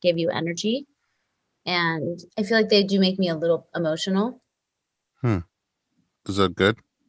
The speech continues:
Speaker 1: I mean, I'm very emotional right now anyway.
Speaker 2: Really?
Speaker 1: But I think more for the energy. I like
Speaker 2: What,
Speaker 1: it.
Speaker 2: what kind of emotions?
Speaker 1: Feelings of overwhelmedness. <laughs>
Speaker 2: Have you had that before after giving birth?
Speaker 1: Yes.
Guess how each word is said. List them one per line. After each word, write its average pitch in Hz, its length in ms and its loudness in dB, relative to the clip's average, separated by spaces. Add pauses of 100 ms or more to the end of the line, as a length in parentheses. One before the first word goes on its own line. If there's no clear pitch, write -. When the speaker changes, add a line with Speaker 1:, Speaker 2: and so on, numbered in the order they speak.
(300)
Speaker 1:
I 208 80 -2
mean, 220 140 2
I'm 202 180 2
very 190 220 6
emotional 170 440 -4
right 151 140 -4
now 139 140 -6
anyway. 156 480 -10 (640)
Speaker 2:
Really? 131 240 0
Speaker 1:
But - 80 -8 (640)
I 208 80 2
think 233 200 2
more 214 200 4
for 208 100 -2
the 196 140 2
energy. 170 580 -4 (240)
I 160 140 -6
like 151 140 -2
Speaker 2:
What, 117 100 0
Speaker 1:
it. - 160 -6 (540)
Speaker 2:
what 107 160 0
kind 120 180 2
of 113 80 0
emotions? - 680 -2 (540)
Speaker 1:
Feelings 190 380 0
of 175 120 -2
overwhelmedness. 175 1000 -2 (1000)
<laughs> - 120 -12
Speaker 2:
Have 113 160 4
you 113 80 8
had 107 140 4
that 101 260 4
before 101 520 0
after 135 400 0
giving 131 280 0
birth? 156 200 -4 (520)
Speaker 1:
Yes. - 440 -12